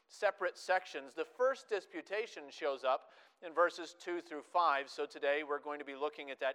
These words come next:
introductory verse and also the, uh, the rest of the first five verses.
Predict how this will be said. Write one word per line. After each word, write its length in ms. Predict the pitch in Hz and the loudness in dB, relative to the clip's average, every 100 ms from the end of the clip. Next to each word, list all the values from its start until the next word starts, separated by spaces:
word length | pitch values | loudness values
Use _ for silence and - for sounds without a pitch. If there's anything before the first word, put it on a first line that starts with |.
| 160 | -4
introductory 640 | 156 156 139 156 - 151 | -12 -6 0 0 -2 -10
verse 460 | 135 160 180 - - - - _ - | 2 2 2 -4 -20 -20 -20 _ -4
and 120 | 170 | 4
also 340 | 170 165 170 | 4 4 -2
the, 240 | 156 151 147 | 0 -2 2
uh, 240 | 139 135 | 4 4
the 100 | 131 | 2
rest 320 | 131 147 - 139 | 2 2 0 -12
of 40 | |
the 60 | 131 | -6
first 320 | 147 143 - | -4 -4 -2
five 260 | 139 127 120 | 0 0 -2
verses. 540 | 131 131 - 110 107 | -2 -2 -4 -18 -20